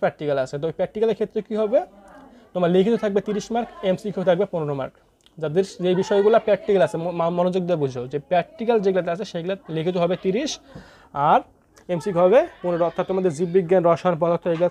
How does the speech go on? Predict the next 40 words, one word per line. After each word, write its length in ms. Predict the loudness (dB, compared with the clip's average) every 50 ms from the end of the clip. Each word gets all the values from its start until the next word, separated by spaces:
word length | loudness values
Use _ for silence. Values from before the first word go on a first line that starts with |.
| -2 -4
কি 100 | -10 -10 -10 _ _ _ _ _ _ _ -20 -20 _ _ _ _ 0 2
লিখিত 240 | 2 4 4 2 2 4 4
হবে 140 | 4 4 4 0
তিরিশ 200 | 0 -2 -2 -2 -2 -2
আর 60 | -2 -2
এমসিকিউ 260 | -4 -4 -6 -4 -2 -4
হবে 100 | -4 -4 -4
পনেরো, 160 | -4 -4 -6 _ _ -14 -8 -4
পঁয়তাল্লিশ 280 | -2 0 0 0 -2 -2 -4
মার্কের 200 | -6 -6 -4 -2 -2
পরীক্ষা 220 | -2 -2 -4 -6 -8
হবে। 140 | -6 -6 -8 -12 -12 -8 -6 -4
আর 80 | -4 0 4 4
ব্যবহারিক 360 | 6 6 6 6 4 2 0 -4
ছাড়া 280 | -4 -2 0 0 0 0 -4 -6 _ -14 -12 -8
যদি 120 | -4 -2 -2
আমি 100 | -2 -2 0 0
বলি 160 | 0 0 0 -4 -6 -10 _ _ _ _ _ _ _ _ _ _ -20 -20 _ _ -4
তোমাদের 400 | 0 2 2 2 2 2 2 0 0 -4 -14 -20 -20 -20 -20 -10 -4 -4
আর্টসের 260 | -4 0 2 0 2 2
ক্ষেত্রে 260 | 0 -2 0 4 4 4 4
আসি, 140 | 4 0 -4 -2 0
তাহলে 180 | 2 2 0 -2 -2
কি 80 | -6 -8 -8 -10 _ 0
পরিণতি 360 | 2 2 2 2 0 -2 0 0 0
বলো, 120 | 2 0 0
ইতিহাস 220 | -2 -2 -4 -4 -2
বলো, 80 | -2 -2
এগুলো 140 | -2 0 0 0
তো 60 | 0
আর 60 | 0 2
ব্যবহারিক 320 | 2 2 2 0 -2 -2 -2 0
নাই, 100 | 0 0 -2 -2 _ _ _ _ _ _ -2 -2
এই 60 | 2 4
জন্য 120 | 4 4 4 4 4
এগুলো 140 | 4 2 0 0
তোমার 160 | 0 2 2 4 2
লিখিত 220 | 0 -2 -4 -6 -4
হবে 120 | -4 -4 -2 0 2
চল্লিশ 360 | 2 2 2 2 0 -2